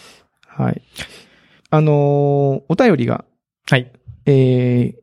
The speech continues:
Speaker 1: 来ておりまして、えー、セコンさんから。
Speaker 2: はい。ラジオネーム、セコン。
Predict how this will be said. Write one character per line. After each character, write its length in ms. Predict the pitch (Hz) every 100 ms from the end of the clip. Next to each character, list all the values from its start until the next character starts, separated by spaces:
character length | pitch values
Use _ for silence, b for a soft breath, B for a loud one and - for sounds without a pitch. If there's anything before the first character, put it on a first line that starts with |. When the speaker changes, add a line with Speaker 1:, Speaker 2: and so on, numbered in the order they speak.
| _
Speaker 1:
来 100 | -
て 160 | - 135
お 100 | 123
り 100 | 120
ま 120 | 120
し 120 | 117
て、 320 | - 135 117 - _ _ _ _ -
え 340 | - - -
ー、 20 | b b b _ _ _ _ _ _ _ _ _
セ 180 | - 165
コ 120 | 202
ン 80 | 202
さ 140 | 170
ん 80 | 151
か 100 | 139
ら。 140 | 139 -
Speaker 2:
は 80 | 101
い。 160 | 104 -
ラ 80 | 120
ジ 100 | 127
オ 60 | 147
ネ 100 | 127
ー 40 |
ム、 120 | 92
セ 120 | -
コ 140 | 143 104
ン。 180 | 107